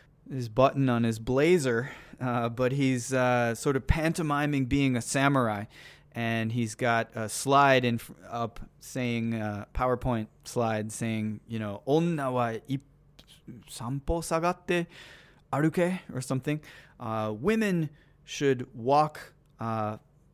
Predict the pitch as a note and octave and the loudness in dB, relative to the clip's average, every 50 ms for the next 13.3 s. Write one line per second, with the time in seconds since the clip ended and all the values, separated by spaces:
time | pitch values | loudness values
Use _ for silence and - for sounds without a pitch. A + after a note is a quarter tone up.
0 | _ _ - - E3 F#3 G#3 - - F#3 F3 E3 - - D3+ C3 A#2+ A2 B2 A2 | _ _ -10 -4 -2 -2 0 2 2 4 4 4 2 2 0 0 0 0 -2 -2
1 | - - E3 D#3+ D#3 D#3+ D#3 D#3 D3 D3 C#3 D3+ - - B2+ A#2+ A2 C3 B2+ B2 | 0 2 4 6 6 6 6 4 4 2 0 -4 -4 -2 -2 0 2 2 2 2
2 | G#2+ G#2 F#2 E2 E2+ - - - - - - _ _ _ _ _ _ _ - A2+ | 0 -4 -8 -10 -10 -12 -14 -14 -16 -20 -20 _ _ _ _ _ _ _ -6 -6
3 | A2 G#2+ - A2 G#2 G2 F2 - _ _ - - - - - - - _ _ - | -4 -2 0 -2 -2 -2 -6 -10 _ _ -20 -20 -20 -20 -20 -20 -20 _ _ -12
4 | - G#2 G#2 G#2 G#2+ - A2+ A#2 A#2 B2 C3+ C3+ B2 C#3 C#3 C3+ - - D3 C#3+ | -8 -6 -4 -4 -4 -4 -4 -2 0 0 0 2 2 2 0 0 0 -2 0 2
5 | C#3 C#3 C#3+ C#3+ - - C3+ - - B2 A2 A2+ B2 B2+ C3 C3+ B2 A#2+ A#2+ - | 4 4 4 4 2 0 -2 0 0 -2 0 4 4 4 6 4 4 2 0 0
6 | - D3 D3+ C#3 A#2+ G#2+ G#2+ A2 - - - - _ - - A#2 A#2 A2 A2 G#2+ | 2 4 4 4 4 2 0 -2 -6 -8 -10 -14 _ -6 -4 -2 0 0 -2 -4
7 | G#2+ - - - A#2+ A2+ A2+ A#2+ A#2 A2+ A2+ A2+ A2+ A2 A2 G#2 - - - - | -6 -8 -6 -4 -2 0 0 0 0 2 2 2 4 2 0 -2 -6 -14 -10 -8
8 | - C3+ B2+ C3 C3+ C3+ C3 B2+ B2+ B2+ B2+ B2+ B2+ A#2+ - - - - - A2+ | -4 -2 0 2 2 4 6 6 6 6 6 6 4 2 0 -4 -6 -6 -6 -6
9 | A2+ A2+ G#2+ G#2+ A2 A2 A2 A#2 B2+ B2+ B2+ B2+ B2 B2 B2 B2 B2+ - - - | -4 -2 -2 -2 -2 -2 2 4 4 6 6 6 4 4 2 -2 -6 -6 -8 -8
10 | - A#2 A2 A2 G#2+ G#2 - A#2+ A2 G#2+ G#2+ G2+ - - - A#2+ A2+ G#2+ G#2+ A#2 | -6 -6 -4 -4 -4 -6 -6 -6 -4 -4 -4 -6 -8 -10 -10 -8 -8 -6 -6 -6
11 | A#2+ B2+ C3 C3+ - A#2+ A#2 A2+ - - - D#3 C#3 C#3 C#3+ C#3 B2+ B2+ B2 B2 | -6 -8 -8 -8 -6 -6 -6 -6 -6 -6 -6 -6 -4 -2 -2 0 0 0 0 0
12 | C3+ C#3+ D#3 F3 E3 D#3+ D#3+ D#3+ D#3+ - - - A#3 G3+ D3 G#2+ G#2 A2+ C3+ D#3+ | 0 2 4 4 2 2 4 2 0 0 0 2 4 4 4 4 4 6 8 8
13 | C#3 - - - - | 8 6 2 -8 -16